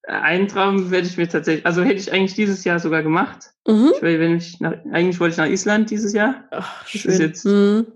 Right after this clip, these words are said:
Speaker 1: ist jetzt nach, ist nächstes Jahr verschoben.
Speaker 2: Ja, toll. Das kriegst du auf
Speaker 1: Dann
Speaker 2: jeden Fall hin.
Speaker 1: Ja, das ist auch schon, also der Flug ist schon gebucht. Mal gucken,
Speaker 2: Mhm.
Speaker 1: ob es, ob er stattfindet, aber
Speaker 2: <laughs> Was würdest du da am
Speaker 1: Nee.
Speaker 2: liebsten machen?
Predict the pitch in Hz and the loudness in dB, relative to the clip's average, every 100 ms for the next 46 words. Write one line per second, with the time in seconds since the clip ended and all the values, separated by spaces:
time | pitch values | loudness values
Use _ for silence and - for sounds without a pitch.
0 | _ _ _ 156 160 156 - 160 - - | _ _ _ -2 0 -2 -4 -6 -4 -6
1 | 165 160 165 175 185 185 185 190 233 269 | -2 -2 -2 -2 -2 -2 0 2 2 0
2 | - 254 190 - _ _ _ _ - 180 | -2 -2 -2 -4 _ _ _ _ -8 -2
3 | 165 156 180 208 - 220 165 180 190 180 | 0 0 -2 -4 2 2 4 2 0 -2
4 | 175 170 165 160 - _ _ - - _ | -2 -2 -4 -6 -12 _ _ -20 -20 _
5 | _ _ - 160 156 151 175 - 165 - | _ _ -2 0 0 -2 -6 -4 -4 -2
6 | 170 160 - 165 156 165 202 190 190 185 | -2 -2 -2 -2 0 0 -2 -2 -2 -2
7 | 170 196 262 - - 190 - 226 220 226 | -2 0 -2 -4 -10 -4 -2 2 4 4
8 | 285 392 - - 180 175 - - - 262 | 4 2 -2 -4 -2 -4 -6 -8 0 0
9 | - 240 285 269 - 185 185 - - 269 | 2 2 2 0 -2 -4 -4 -6 -8 -8
10 | - - - - _ _ _ - - - | -10 -10 -10 -10 _ _ _ -20 -10 -4
11 | 196 247 233 262 247 170 165 - 190 185 | -2 -2 0 2 4 2 0 0 0 0
12 | 294 | 2